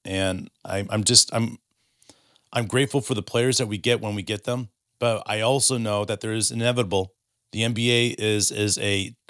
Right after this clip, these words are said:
you know, if you're a really, if you're a good player, you get to play ten years. If you're a really good player, you get to play fifteen years. If you're a superstar, you get to play twenty years, you know? Like, that's it, man. You think that's, you know, it's, it's not a long time. So for me, I want to enjoy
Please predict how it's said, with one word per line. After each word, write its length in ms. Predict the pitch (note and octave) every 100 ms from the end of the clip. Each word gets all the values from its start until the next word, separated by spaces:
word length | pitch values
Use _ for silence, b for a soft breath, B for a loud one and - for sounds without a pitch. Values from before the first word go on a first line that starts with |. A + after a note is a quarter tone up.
| - -
you 180 | A2+
know, 140 | F#2+ F#2+
if 200 | A2+ A#2
you're 120 | A2+
a 40 |
really, 340 | G2+ A#2 B2 B2
if 80 | A2
you're 100 | B2
a 40 | G#2+
good 180 | C3+
player, 420 | - C3 A#2+ B2+ A2
you 100 | G#2+
get 220 | - B2
to 40 | G#2+
play 220 | A#2+ G2+
ten 240 | - G#2+
years. 280 | F#2+ E2+ -
If 120 | A2+ A2
you're 140 | A2
a 40 |
really 280 | F#2 C3 C3+
good 180 | B2+ A2
player, 320 | - G#2+ G#2
you 60 | G#2+
get 160 | G#2
to 40 | -
play 220 | G#2+ G#2 -
fifteen 320 | B2+ A2 A#2 A2+
years. 240 | G2+ F2+
If 100 | -
you're 120 | A2+
a 40 | G#2
superstar, 580 | - E3 C#3+ - A#2
you 60 | A2
get 100 | A2+
to 40 |
play 180 | A2 A#2+
twenty 280 | G#2+ C3 A2
years, 380 | E2+ - - -
you 140 | - G#2
know? 260 | A#2+ C#3+ - _ b b b b b b b b b b b b b b b
Like, 280 | B2+ B2+ - _ _
that's 320 | - C3+ - D#3
it, 140 | C#3
man. 200 | G#2 A2+
You 60 | A2
think 240 | B2+ A2+
that's, 340 | B2 A2+ - -
you 140 | A2+
know, 160 | G#2+ G2
it's, 300 | G2+ - -
it's 160 | G#2+
not 160 | B2+ C3+
a 60 | A#2+
long 260 | A#2 A2+
time. 380 | G#2+ B2 A#2+ -
So 220 | - - A2
for 140 | -
me, 280 | B2 C#3+ B2
I 120 | A#2
want 240 | C3 B2+ -
to 120 | A#2
enjoy 500 | G#2 F2+ A2+ A2+